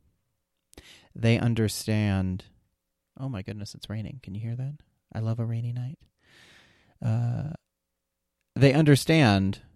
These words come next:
those things that make you tired, even if they're not currently dealing with them themselves. You know, I can, I can tell my musician friend, it's like, "I cou-, I couldn't get to sleep last night 'cause I had rehearsal," and they'll understand why I can't sleep after rehearsal.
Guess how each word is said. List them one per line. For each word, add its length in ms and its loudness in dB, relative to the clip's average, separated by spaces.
those 200 6
things 220 2
that 120 0
make 180 2
you 80 2
tired, 500 0
even 220 8
if 80 8
they're 120 8
not 180 4
currently 360 4
dealing 300 0
with 160 -2
them 280 -2
themselves. 880 -4
You 140 0
know, 80 0
I 80 2
can, 160 -6
I 120 0
can 360 -4
tell 220 2
my 160 2
musician 480 -4
friend, 220 -6
it's 140 -10
like, 200 -6
"I 80 -4
cou-, 280 -8
I 100 -6
couldn't 360 -8
get 160 -10
to 60 -14
sleep 320 -6
last 220 -6
night 160 -8
'cause 120 -10
I 80 -6
had 180 -6
rehearsal," 440 -8
and 120 -4
they'll 140 -2
understand 720 -2
why 180 4
I 120 2
can't 340 -2
sleep 320 -2
after 240 -4
rehearsal. 580 0